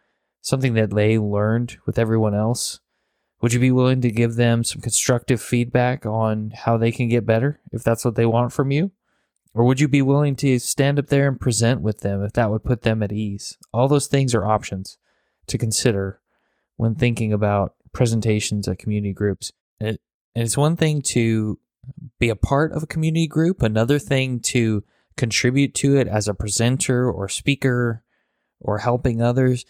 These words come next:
And it's an entirely different thing to start and run a community group as Chris did. And he's done all those things, and you can tell that he absolutely loved it. And that's part of the reason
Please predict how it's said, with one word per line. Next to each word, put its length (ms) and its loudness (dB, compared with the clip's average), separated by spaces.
And 80 -2
it's 120 0
an 80 2
entirely 460 2
different 420 0
thing 420 -6
to 300 0
start 540 0
and 260 -6
run 460 2
a 100 -6
community 460 -4
group 420 -2
as 240 0
Chris 300 0
did. 380 0
And 140 -6
he's 180 0
done 200 2
all 240 2
those 260 2
things, 340 0
and 280 -2
you 100 -6
can 160 -4
tell 260 0
that 180 -2
he 280 -4
absolutely 720 -4
loved 340 -6
it. 160 -10
And 100 -6
that's 160 0
part 300 2
of 60 2
the 100 4
reason 500 0